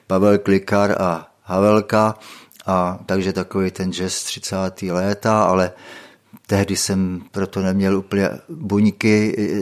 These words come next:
že bych to mohl dělat a navíc teda to byl záskok za mýho kolegu, který nemohl ten rok nebo dva hrát. Jo, jo, jo.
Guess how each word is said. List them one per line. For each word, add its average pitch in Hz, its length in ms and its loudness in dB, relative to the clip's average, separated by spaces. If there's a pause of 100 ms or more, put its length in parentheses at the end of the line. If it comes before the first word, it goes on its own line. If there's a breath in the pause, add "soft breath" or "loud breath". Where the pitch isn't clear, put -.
(260)
že 101 220 -6
bych 95 240 -6
to 104 100 0
mohl 101 260 4
dělat 101 380 2
a 104 80 0
navíc 95 420 2
teda 98 240 0
to 95 140 -2
byl 98 160 0
záskok 90 520 -2
za 87 220 -6 (440 loud breath)
mýho 90 240 -4
kolegu, 87 440 -4
který 85 400 -12 (580 loud breath)
nemohl 87 440 -4 (100)
ten 90 120 2
rok 80 260 -6
nebo 85 200 -2
dva 87 160 -2
hrát. 85 480 -8 (840 loud breath)
Jo, 98 160 -2
jo, 87 140 -2
jo. 85 240 -4